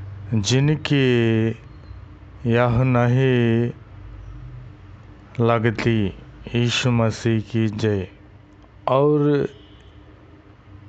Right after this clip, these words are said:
इतने आश्चर्य कार्य करता है,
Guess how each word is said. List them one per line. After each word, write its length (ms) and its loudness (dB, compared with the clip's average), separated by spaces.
इतने 480 2
आश्चर्य 840 2
कार्य 960 2
करता 540 2
है, 540 0